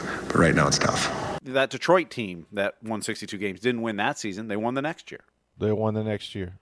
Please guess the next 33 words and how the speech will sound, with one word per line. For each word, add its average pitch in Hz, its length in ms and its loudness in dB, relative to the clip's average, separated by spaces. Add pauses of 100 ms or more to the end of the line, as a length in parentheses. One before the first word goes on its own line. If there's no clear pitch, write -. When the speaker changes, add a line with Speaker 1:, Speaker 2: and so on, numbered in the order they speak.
(180)
Speaker 3:
Mm-hmm. 101 260 -12 (320)
Speaker 2:
You 101 120 -10
know, 85 260 -10
the, 113 160 -4
the 120 180 -6
Patriots 135 520 2
have 107 120 -4
won 113 180 -2
more 98 220 -4
since. - 500 -14 (1080)
Uh, 101 140 -4
the 117 100 -2
Warriors 127 600 8
have 101 120 -4
won 107 360 0
the 113 80 -2
next 101 280 -4
year 95 140 -4
after 82 280 -4
that. 69 220 -10 (1200)
You 104 100 -10
know, 101 140 -4
and 117 140 -4
maybe 131 200 0
it 120 80 -2
didn't 127 180 0
happen 117 380 -2
that 123 260 -2
year. 98 280 -6 (260)
You 113 100 -8
know, 113 160 -2
the, 110 160 -16 (140)
the, 117 280 -4